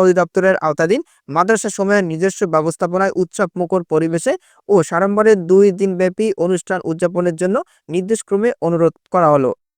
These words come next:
বিষয়টি নিয়ে মাদ্রাসা শিক্ষা অধিদপ্তরের প্রশাসন শাখার উপপরিচালক মোহাম্মদ আরিফুর রহমান মজুমদার বলেন, শিক্ষা মন্ত্রণালয় কারিগরি ও মাদ্রাসা শিক্ষা বিভাগ থেকে একটি নির্দেশনা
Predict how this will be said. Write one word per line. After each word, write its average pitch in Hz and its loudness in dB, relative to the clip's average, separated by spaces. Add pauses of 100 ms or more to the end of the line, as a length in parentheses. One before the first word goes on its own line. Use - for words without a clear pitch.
(120)
বিষয়টি 226 0
নিয়ে 165 -2 (300)
মাদ্রাসা 214 0
শিক্ষা 226 -2
অধিদপ্তরের 180 0
প্রশাসন 196 -4 (100)
শাখার 185 -2
উপপরিচালক 180 -2 (100)
মোহাম্মদ 156 -2 (300)
আরিফুর 202 -2
রহমান 190 0 (320)
মজুমদার 214 0
বলেন, 165 -2 (360)
শিক্ষা 247 -4 (120)
মন্ত্রণালয় 175 0
কারিগরি 185 0 (120)
ও - 2 (120)
মাদ্রাসা 175 -4
শিক্ষা 208 -4
বিভাগ 190 2 (100)
থেকে 208 2 (280)
একটি - -8 (140)
নির্দেশনা 190 -2